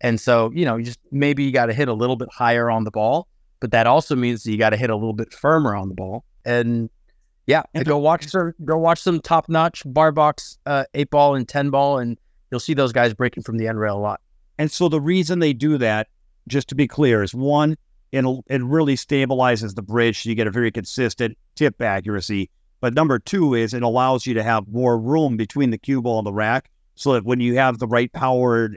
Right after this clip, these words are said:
Speaker 2: and skip with, you know, the high ball deflection, whatever, when you have the right pop, it allows the cue ball time to land before the one ball, so it's bouncing up and, and popping back. So if you're, if you're breaking from the head string and it's not popping,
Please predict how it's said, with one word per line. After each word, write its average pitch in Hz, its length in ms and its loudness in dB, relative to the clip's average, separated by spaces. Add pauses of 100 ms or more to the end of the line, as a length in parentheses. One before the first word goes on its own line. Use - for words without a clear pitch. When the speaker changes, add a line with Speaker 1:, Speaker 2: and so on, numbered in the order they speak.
Speaker 2:
and 113 220 -4
skip - 500 0
with, 120 240 -8
you 127 80 2
know, 117 140 2
the 107 140 -2
high 117 200 2
ball 117 200 -2
deflection, 117 640 -2
whatever, 113 400 -2 (460)
when 143 160 -4
you 156 120 2
have 151 120 2
the 135 100 -4
right 127 240 0
pop, 127 420 0 (500)
it 143 160 2
allows 135 440 2
the 131 100 -6
cue 147 240 -4
ball 113 220 -2
time 117 500 -2 (260)
to 123 80 -8
land 127 460 0 (380)
before 131 400 -2
the 147 80 0
one 147 200 2
ball, 151 200 0
so 127 160 -2
it's 110 100 -4
bouncing 123 460 0
up 113 160 0
and, 107 180 -10
and 113 160 -8
popping 113 420 -2
back. 98 360 -4 (260)
So 151 160 0
if 135 100 -2
you're, 147 160 2
if 131 160 -6
you're 139 120 0
breaking 151 360 0
from 135 140 -6
the 123 60 -2
head 131 200 0
string 110 340 -2
and 101 80 -4
it's 101 120 -10
not 123 220 0
popping, 117 440 -2